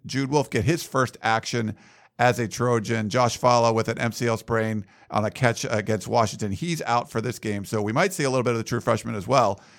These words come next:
How he works in this offense could be key also. All right, we're gonna take a quick break, come back with our player perspective segment where Keely Eure breaks things down with former U S C All-American safety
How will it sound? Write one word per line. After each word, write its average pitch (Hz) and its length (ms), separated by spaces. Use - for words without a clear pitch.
How 135 180
he 165 220
works 127 320
in 110 80
this 117 160
offense 107 360
could 90 140
be 98 120
key 107 400
also. 113 460
All 131 140
right, 143 160
we're 143 100
gonna 180 100
take 175 200
a 135 40
quick 185 280
break, 151 240
come 185 180
back 143 320
with 120 180
our 110 140
player 160 380
perspective 139 520
segment 95 360
where 104 120
Keely 147 360
Eure 139 160
breaks 143 400
things 175 280
down 120 380
with 123 160
former 160 360
U 143 240
S 135 140
C 120 200
All-American 156 560
safety 101 640